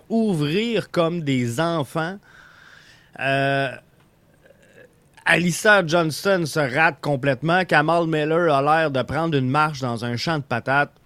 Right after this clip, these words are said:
Bref, c'était affreux,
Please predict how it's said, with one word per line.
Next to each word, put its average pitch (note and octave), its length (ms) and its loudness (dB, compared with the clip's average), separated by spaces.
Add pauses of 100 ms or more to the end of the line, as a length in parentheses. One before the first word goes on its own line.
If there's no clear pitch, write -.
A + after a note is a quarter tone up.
(920)
Bref, F#3 540 2 (680)
c'était F#3+ 800 2 (240)
affreux, D#3+ 480 4